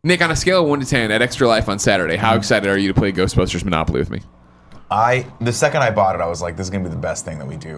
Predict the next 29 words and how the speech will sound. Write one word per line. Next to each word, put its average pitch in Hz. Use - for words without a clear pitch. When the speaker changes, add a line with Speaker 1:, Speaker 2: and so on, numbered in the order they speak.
Speaker 2:
all 76
Speaker 1:
Yeah. 78
Speaker 2:
year." -
Speaker 1:
Yeah. 85
Speaker 2:
I'm 110
super 104
excited. 73
Speaker 1:
Me 104
Speaker 2:
Now, 131
Speaker 1:
too. -
Speaker 2:
I 147
don't 135
know 107
how 104
to 95
play 98
Monopoly. 117
Speaker 1:
I -
Speaker 2:
I 101
Speaker 1:
gotcha. 85
Speaker 2:
can't 139
imagine 110
that 95
it's 87
that 101
Speaker 1:
I'll 120
crush 90
Speaker 2:
hard. 92
Speaker 1:
you. -